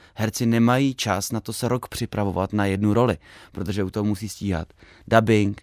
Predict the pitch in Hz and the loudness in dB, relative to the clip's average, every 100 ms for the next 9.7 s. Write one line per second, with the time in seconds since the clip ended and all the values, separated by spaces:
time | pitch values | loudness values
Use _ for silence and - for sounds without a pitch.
0 | - 101 104 104 95 98 - 104 101 101 | -4 0 2 2 0 -4 -2 0 2 -2
1 | - - 107 101 98 95 92 98 98 - | -6 -6 -2 0 0 -2 -2 -4 -4 -4
2 | 104 101 - 95 98 107 - 117 110 104 | -4 -4 -6 -6 -2 -2 -2 -4 -4 -6
3 | - 113 110 117 110 123 - - - - | -6 -6 -2 -2 -2 -6 -8 -20 -20 -18
4 | - - - _ _ - 101 104 101 104 | -18 -20 -20 _ _ -6 0 2 2 4
5 | 104 98 104 135 - _ _ _ _ - | 2 2 0 -4 -10 _ _ _ _ -14
6 | - 104 98 107 - 113 110 131 127 - | -6 -4 -2 -2 0 0 0 0 -2 -2
7 | 113 107 110 - 113 110 98 87 98 110 | -2 0 0 0 0 2 0 -2 0 0
8 | - 98 92 90 95 92 95 117 104 - | 2 0 0 -2 -4 -4 -4 -2 -2 -2
9 | - 120 117 117 - - - | -2 -2 0 0 -2 -10 -14